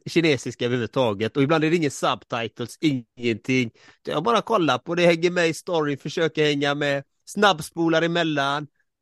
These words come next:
Ja, jag tycker det, jag tycker de är jätteroliga. Men de har oftast ett djupare syfte också. De, eh,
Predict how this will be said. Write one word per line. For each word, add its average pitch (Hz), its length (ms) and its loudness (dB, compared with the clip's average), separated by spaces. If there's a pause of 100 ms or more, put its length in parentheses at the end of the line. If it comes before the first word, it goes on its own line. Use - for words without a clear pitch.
(320)
Ja, 127 60 -12
jag 113 120 -12
tycker 135 240 -2
det, 127 200 2
jag 123 200 -4
tycker 147 180 -2
de 143 160 2
är 131 40 0
jätteroliga. 113 800 -2
Men 139 140 -2
de 160 160 2
har 190 60 4
oftast 139 300 -4
ett 135 180 -8
djupare 127 460 -2
syfte - 440 -4
också. 98 500 -6
De, 117 260 -4
eh, 120 220 -4